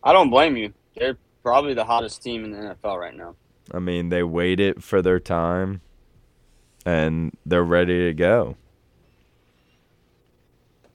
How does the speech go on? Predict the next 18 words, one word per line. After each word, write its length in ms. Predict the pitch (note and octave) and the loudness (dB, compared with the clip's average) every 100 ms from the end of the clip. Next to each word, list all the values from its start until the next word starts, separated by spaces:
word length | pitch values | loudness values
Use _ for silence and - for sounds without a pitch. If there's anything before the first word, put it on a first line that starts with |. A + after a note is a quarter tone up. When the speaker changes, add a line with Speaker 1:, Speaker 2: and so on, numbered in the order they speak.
| _ _ _ - | _ _ _ -10
Speaker 2:
On 180 | F2 F2+ | -2 2
the 80 | E2+ | 4
other 260 | E2 F2 F2 | 4 2 2
hand, 500 | F#2+ F#2 F#2+ F#2+ - | 0 -2 -2 -4 -6
you 160 | F2 E2+ | -6 -4
talked 340 | G2+ E2+ - | 0 -2 -2
a 40 | |
little 260 | E2+ F#2 F#2 | 0 4 4
bit 200 | F2+ F#2 | 4 4
about 300 | F2 F2 E2 | 4 2 2
the 80 | E2 | -4
forty-niners 1200 | - G2+ F#2 F#2+ F2 E2+ E2+ F2+ F2+ F2 - - _ _ _ _ _ _ _ _ _ _ _ _ _ _ - E2+ | -4 0 2 0 2 2 0 0 -2 -4 -10 -20 _ _ _ _ _ _ _ _ _ _ _ _ _ _ -14 -2
beating 280 | F#2+ E2+ E2+ | 0 0 -2
the 80 | |
Cowboys. 640 | F2+ F#2+ E2 E2 F2 F2 E2 | -4 0 0 0 -2 -2 -4
The 120 | E2 | -8
Cowboys 840 | F#2 E2 D#2+ E2+ E2+ D#2 - - _ | -2 -2 0 -2 -2 -6 -14 -20 _
just 360 | F2+ D2 - | -6 -6 -8